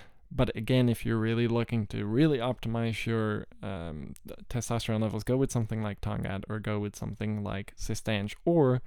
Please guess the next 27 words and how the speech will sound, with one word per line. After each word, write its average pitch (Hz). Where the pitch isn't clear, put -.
go 135
with 143
something 131
like 117
Cistanche 113
and 110
then 110
stack -
it -
with 98
Shodan 120
because, 107
uh, 104
or 110
ashwagandha. 107
I 113
always 110
say 117
Shodan 110
now 104
because -
Shodan's 104
just -
my 104
all-time -
favorite. 104
Uh, -